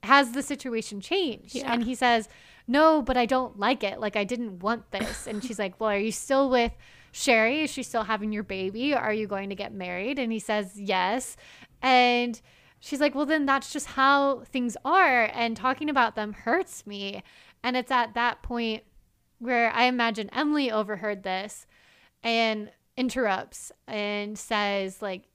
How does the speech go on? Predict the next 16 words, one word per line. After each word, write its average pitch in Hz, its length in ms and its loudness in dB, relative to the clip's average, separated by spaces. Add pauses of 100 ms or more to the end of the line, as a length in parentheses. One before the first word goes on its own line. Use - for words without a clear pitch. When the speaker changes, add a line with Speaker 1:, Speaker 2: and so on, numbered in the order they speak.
(160)
Speaker 1:
"You 247 140 -2
need 240 180 -2
to 233 100 -8
leave, 190 340 -8
Christopher," 190 560 -10
in 208 260 -6
a 196 360 -6 (140)
very, 233 380 2
like, 190 240 -4
firm 254 840 0 (160)
voice. 202 580 -2
And 202 140 -10
I 190 300 -6 (520)
really 262 200 2
applaud 214 560 0
her 214 540 0